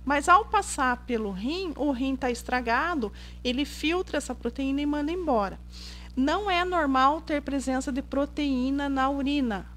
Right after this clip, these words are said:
Pro-, presença de proteína na urina é proteinúria.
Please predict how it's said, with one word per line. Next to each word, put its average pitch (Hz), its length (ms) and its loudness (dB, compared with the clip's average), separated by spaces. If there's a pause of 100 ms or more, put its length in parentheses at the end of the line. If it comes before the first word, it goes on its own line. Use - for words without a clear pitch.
(120)
Pro-, 240 140 0
presença 262 640 -2
de 302 80 -4
proteína 254 540 -2
na 220 160 -4
urina 240 440 -2
é 247 60 0
proteinúria. 269 920 -2